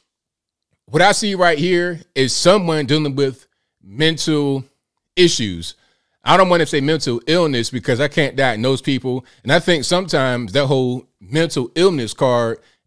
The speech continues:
is used as a get out of jail free card. "Oh, I'm mentally ill, so I didn't know I was doing wrong when I wrote manifestos on LinkedIn targeting people, and then I go to a meeting with a gun,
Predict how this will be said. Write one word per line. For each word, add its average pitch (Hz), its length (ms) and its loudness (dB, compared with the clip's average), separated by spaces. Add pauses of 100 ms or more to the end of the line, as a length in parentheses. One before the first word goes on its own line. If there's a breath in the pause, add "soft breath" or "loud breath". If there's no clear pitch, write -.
(120)
is 120 300 -2
used 165 360 -2
as 120 420 0 (100)
a 113 60 -10
get 143 140 2
out 131 120 2
of 120 100 -2
jail 127 220 0
free 196 240 0
card. 90 420 -2 (340)
"Oh, 165 240 8
I'm 156 120 -2
mentally 151 400 -2
ill, 147 320 4
so 120 420 -2 (340 soft breath)
I 170 140 4
didn't 147 240 -2
know 156 120 4
I 147 140 4
was 123 180 -2
doing 123 300 -2
wrong 127 540 2
when 127 160 -2
I 139 100 0
wrote 139 400 2 (300)
manifestos 143 760 2
on 117 180 -4
LinkedIn 135 640 -2 (300 soft breath)
targeting 160 500 2
people, 117 540 -4
and 110 140 -8
then 147 140 2
I 147 80 0
go 143 180 2
to 131 180 -6
a 110 40 -6
meeting 127 460 -2 (240)
with 147 180 -2
a 120 100 0
gun, 131 460 0